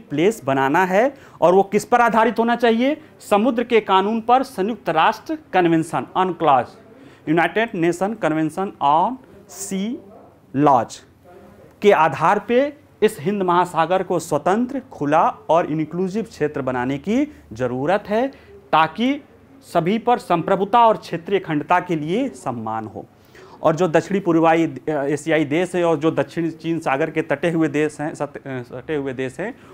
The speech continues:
उनको पता है कि चीन अनक्लॉज का या यूएन क्लॉज का कितना इज्जत करता है। तो ये कहीं ना कहीं जयशंकर जी इस क्षेत्र के देशों को समझा रहे हैं कि देखो, जो चीन है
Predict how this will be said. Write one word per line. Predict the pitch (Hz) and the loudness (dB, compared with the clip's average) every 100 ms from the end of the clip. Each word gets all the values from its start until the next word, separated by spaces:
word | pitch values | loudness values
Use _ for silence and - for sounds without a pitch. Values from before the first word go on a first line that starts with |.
| - 190 | -12 -8
उनको | 151 160 | -4 -4
पता | 160 127 160 170 | -2 0 2 2
है | 185 220 | 0 -2
कि | 220 - - 143 | -6 -20 -10 -10
चीन | - - 165 196 226 - - | -10 -4 -2 -2 -4 -10 -8
अनक्लॉज | 143 147 143 123 135 156 | -4 -2 0 2 2 0
का | - 185 233 - 139 | -2 -2 -2 -6 -8
या | 135 | -6
यूएन | 131 139 151 143 | -4 -4 -2 -2
क्लॉज | 135 139 160 - - - | 0 0 0 -10 -16 -4
का | 190 | -4
कितना | 226 135 - 151 | -4 -10 -6 -6
इज्जत | 120 117 151 151 | -6 -4 -6 -2
करता | 156 151 165 | -4 -2 -2
है। | 165 202 | -2 -4
तो | - | -6
ये | 143 | -8
कहीं | 147 147 180 | -6 -4 -2
ना | 170 | -2
कहीं | 156 175 269 - - - | -2 -4 -4 -10 -20 -10
जयशंकर | 131 156 165 165 226 | -4 0 0 2 2
जी | 180 185 269 - - - | 2 -4 -4 -8 -20 -4
इस | 226 220 - 165 | -2 -2 -10 -16
क्षेत्र | - - 220 220 214 | -12 -4 -4 -4 -2
के | 208 | -2
देशों | 160 170 170 208 | 2 0 0 -4
को | 202 214 | -2 -4
समझा | 208 - - 175 160 196 196 | -4 -14 -6 -4 0 2 2
रहे | 160 139 | 0 -2
हैं | 117 110 _ _ _ _ _ _ _ - | -6 -14 _ _ _ _ _ _ _ -12
कि | 135 | -12
देखो, | 135 147 202 | -6 -6 -4
जो | 190 180 | -2 -4
चीन | - 185 202 | -4 -2 -2
है | 160 156 190 254 | 0 2 0 -2